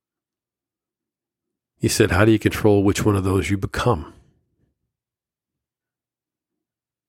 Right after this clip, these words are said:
You make a choice. You feel what you're feeling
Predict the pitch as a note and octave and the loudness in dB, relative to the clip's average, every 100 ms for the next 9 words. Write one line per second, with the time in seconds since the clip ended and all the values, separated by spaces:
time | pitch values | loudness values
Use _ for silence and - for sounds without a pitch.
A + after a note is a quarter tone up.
0 | _ _ _ _ _ _ _ _ _ _ | _ _ _ _ _ _ _ _ _ _
1 | _ _ _ _ _ _ _ _ _ F#2+ | _ _ _ _ _ _ _ _ _ -2
2 | F2+ F#2+ G2+ A#2 A#2+ G#2+ - - _ _ | 0 0 0 0 0 -2 -8 -16 _ _
3 | _ _ _ _ _ _ _ _ _ _ | _ _ _ _ _ _ _ _ _ _
4 | _ _ _ _ _ _ _ _ _ _ | _ _ _ _ _ _ _ _ _ _
5 | _ _ _ _ _ _ _ _ _ _ | _ _ _ _ _ _ _ _ _ _
6 | _ _ _ _ _ _ _ _ _ _ | _ _ _ _ _ _ _ _ _ _
7 | _ _ _ _ _ _ _ _ - - | _ _ _ _ _ _ _ _ -4 0
8 | - A#2+ C3+ E3 B2+ G#2 D#2+ D#2 | 2 2 2 0 0 0 -2 -6